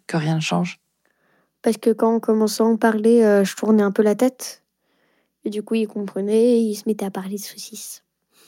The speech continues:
Speaker 2: Un jour, j'étais en train de parler avec mes copines dans la cour. Et il y a une fille, euh, qui vient me voir et qui me dit, « Je suis désolée pour son père. »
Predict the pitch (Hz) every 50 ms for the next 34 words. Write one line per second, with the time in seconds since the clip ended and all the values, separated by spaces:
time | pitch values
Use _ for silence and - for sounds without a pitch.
0 | _ _ _ _ _ _ _ _ _ _ - - - - - - - - - -
1 | _ _ _ _ _ _ _ _ _ _ _ - 214 220 196 202 262 294 277 233
2 | 220 208 202 202 202 - - 208 214 196 214 214 220 220 214 214 220 208 202 202
3 | - 202 196 - - 233 233 226 220 208 202 196 190 - - 233 247 247 - -
4 | _ _ _ _ _ _ _ _ _ _ - 240 226 226 226 220 220 214 - 247
5 | 247 247 247 226 208 202 202 196 202 202 196 190 - - _ _ _ _ - -
6 | - 220 214 208 208 202 202 202 196 190 190 190 190 190 190 196 196 190 202 208
7 | 202 220 220 226 220 - - 220 208 - - - 233 220 240 233 233 220 220 240
8 | 247 240 - 233 233 - 226 220 214 220 214 226 240 -